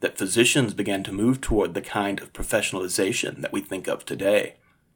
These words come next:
And during the nineteenth century, a great deal of the barber surgeon stigma around medical professions still remained. For their part,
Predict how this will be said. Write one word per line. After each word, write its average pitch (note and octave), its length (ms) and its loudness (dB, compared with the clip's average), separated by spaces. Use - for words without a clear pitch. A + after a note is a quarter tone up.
And B2 100 2
during A#2+ 260 8
the G#2 80 0
nineteenth F#2 540 -2
century, - 560 -2
a B2 60 2
great E3+ 380 4
deal E3 360 6
of F2 80 -2
the A2 80 -4
barber C#3 440 4
surgeon C3+ 420 0
stigma D#3 600 0
around G#2 280 -4
medical C#3 320 2
professions C3+ 680 -2
still G2+ 440 0
remained. F#2+ 680 -2
For G#2 120 -2
their G#2 180 4
part, - 420 0